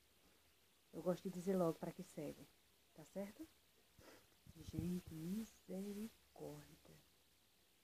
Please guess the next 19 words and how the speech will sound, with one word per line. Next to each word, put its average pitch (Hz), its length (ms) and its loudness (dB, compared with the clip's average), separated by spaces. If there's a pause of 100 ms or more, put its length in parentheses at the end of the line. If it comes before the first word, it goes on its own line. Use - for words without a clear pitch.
Eu 160 180 -10
tô 160 120 -2
estranha. 175 880 0 (300)
Ui. 233 1040 8 (1000)
Acho 180 200 -8
que - 60 -2
eu 175 40 0
vou 190 80 4
esperar 185 260 2
meu 180 100 6
filho 180 160 -6
chegar 180 240 0
da 180 80 0
escola 185 320 -4
pra 170 120 -6
ele 160 180 -6
me 170 200 -2
ver. 156 280 -6 (1500)
Pronto. 226 340 0